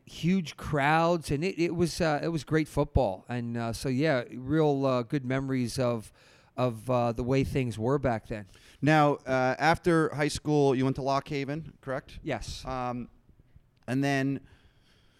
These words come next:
Speaker 2: kind of pick up, um, I didn't realize this. When I did the George Curry documentary, I, I came across, uh, Andy Ulickney and, um, Jim Doyle, and I didn't realize Andy Ulickney was the, was the head coach here. Uh,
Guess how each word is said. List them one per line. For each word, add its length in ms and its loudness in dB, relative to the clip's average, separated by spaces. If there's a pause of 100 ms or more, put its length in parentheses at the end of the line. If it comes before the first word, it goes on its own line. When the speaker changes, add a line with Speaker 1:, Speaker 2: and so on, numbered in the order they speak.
(180)
Speaker 2:
kind 160 2
of 80 0
pick 200 8
up, 300 2
um, 520 0 (160)
I 80 4
didn't 120 -2
realize 380 0
this. 180 -6
When 100 -2
I 60 -2
did 140 -8
the 60 -10
George 300 -8
Curry 200 -8
documentary, 580 -4
I, 60 -10
I 40 -10
came 220 -6
across, 420 -4
uh, 40 -8
Andy 380 -4
Ulickney 640 -4
and, 440 -4
um, 440 -4 (140)
Jim 200 -2
Doyle, 520 2
and 80 -8
I 60 -4
didn't 120 -8
realize 260 0
Andy 200 -2
Ulickney 460 -4
was 240 -4
the, 300 -6
was 180 -4
the 80 -4
head 160 -6
coach 280 -4
here. 340 -4 (240)
Uh, 340 -8